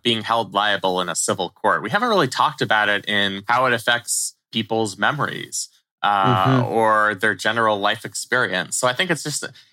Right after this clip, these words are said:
Speaker 1: important to remember that behind every algorithm, there is some sort of human interest, this piece was a really important reminder of it. And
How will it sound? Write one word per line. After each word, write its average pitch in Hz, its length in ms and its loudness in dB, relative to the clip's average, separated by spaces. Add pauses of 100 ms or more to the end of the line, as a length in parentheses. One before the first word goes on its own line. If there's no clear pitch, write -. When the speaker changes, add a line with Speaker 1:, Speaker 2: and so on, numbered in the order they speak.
Speaker 1:
important 147 480 0
to 143 100 2
remember 127 560 2
that 104 160 2
behind 135 340 0
every 110 280 0
algorithm, 95 580 0
there 98 140 2
is 110 260 0
some 104 140 -2
sort 95 180 -6
of 92 120 -10
human 98 300 -8
interest, - 720 -8 (360)
this 104 320 0
piece - 280 -2
was - 120 -4
a 92 40 -4
really 92 220 0
important 92 480 -2
reminder 87 460 0
of 82 140 -2
it. 85 160 -4
And 95 360 -2